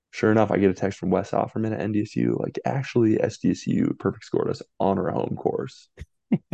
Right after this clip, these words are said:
Speaker 1: Um, I was like, "Ooh, yeah, yeah." But
Speaker 2: Uh,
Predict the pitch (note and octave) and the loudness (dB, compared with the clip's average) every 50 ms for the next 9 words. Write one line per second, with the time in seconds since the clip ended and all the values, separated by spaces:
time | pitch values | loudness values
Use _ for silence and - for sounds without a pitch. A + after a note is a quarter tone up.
0 | A#2+ - - - - - - - - - A2+ A#2+ - C3+ - - - - - - | -8 -6 -6 -6 -4 -4 -2 -2 -4 -4 -6 -8 -12 -14 -12 -10 -8 -4 -4 -4
1 | - - - - _ - - - - - - - - - - - - - C3+ - | -6 -6 -12 -16 _ -8 -6 -6 -6 -6 -8 -10 -12 -12 -10 -12 -12 -14 -16 -20
2 | _ _ _ _ - - - - - - _ - C3 B2 B2 B2 | _ _ _ _ -18 -18 -18 -20 -20 -20 _ -14 -10 -8 -6 -6